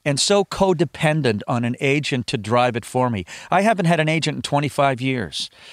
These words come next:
And even when I reached out after my series was canceled here, whose clients I hired and put in,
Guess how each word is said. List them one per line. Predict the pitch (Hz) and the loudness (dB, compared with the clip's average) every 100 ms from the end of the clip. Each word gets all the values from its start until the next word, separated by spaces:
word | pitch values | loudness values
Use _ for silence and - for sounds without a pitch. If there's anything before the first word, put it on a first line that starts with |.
| - - | -12 -2
And | 151 | 0
even | 226 214 | 2 2
when | 190 180 | 2 2
I | |
reached | 147 175 - 175 | 0 0 0 2
out | 165 131 | 2 2
after | 131 - | 0 -2
my | 127 117 | -4 -2
series | - - 165 170 113 - - | -2 0 0 0 -2 -6 -8
was | 113 - | -10 -4
canceled | 127 117 - 101 | -2 -2 -6 -2
here, | 139 131 95 - _ | 0 0 -2 -10 _
whose | 120 135 - - - - | -6 -4 -6 -12 -20 -16
clients | - 143 156 147 120 | -4 0 0 0 0
I | 131 | -2
hired | 120 151 143 117 | 2 2 2 0
and | 110 101 _ _ _ - | -4 -10 _ _ _ -2
put | 180 143 | 0 0
in, | 110 | -2